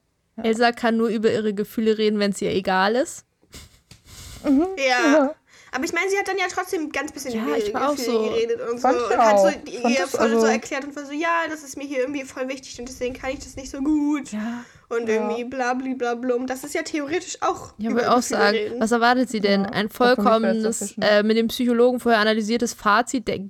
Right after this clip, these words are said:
Speaker 2: emotionalen
Speaker 3: Ja.
Speaker 2: Lage von Elsa?
Speaker 1: Ja.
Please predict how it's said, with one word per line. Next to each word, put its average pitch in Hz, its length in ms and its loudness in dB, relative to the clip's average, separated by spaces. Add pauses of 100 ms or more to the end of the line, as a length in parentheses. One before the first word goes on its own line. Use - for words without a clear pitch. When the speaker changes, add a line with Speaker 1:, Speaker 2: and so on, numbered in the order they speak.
(200)
Speaker 2:
emotionalen 226 840 0
Speaker 3:
Ja. 208 80 2
Speaker 2:
Lage 262 360 4
von 285 240 -6
Elsa? 302 520 -4 (600)
Speaker 1:
Ja. 196 320 -4